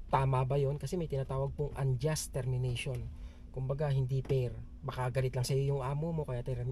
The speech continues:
tinerminate ka. Hindi po ano yun, kumbaga, hindi valid na reason yun para i-terminate ka. Pwede mo silang habulin.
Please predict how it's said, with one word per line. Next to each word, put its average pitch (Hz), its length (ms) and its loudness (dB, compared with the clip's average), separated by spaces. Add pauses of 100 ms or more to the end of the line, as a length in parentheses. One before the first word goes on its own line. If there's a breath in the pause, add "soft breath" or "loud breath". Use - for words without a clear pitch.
(100)
tinerminate 131 560 0
ka. 147 160 -4 (480 loud breath)
Hindi 139 240 2
po 143 240 0
ano 135 160 0
yun, 156 160 -2
kumbaga, 135 320 -4
hindi 131 560 -2
valid 127 480 0
na 131 80 2
reason 131 320 -2
yun 156 80 -2
para 143 240 -4
i-terminate 120 560 -4
ka. - 160 -6
Pwede 120 160 -4
mo 117 160 -4
silang 117 240 -2
habulin. 117 400 -4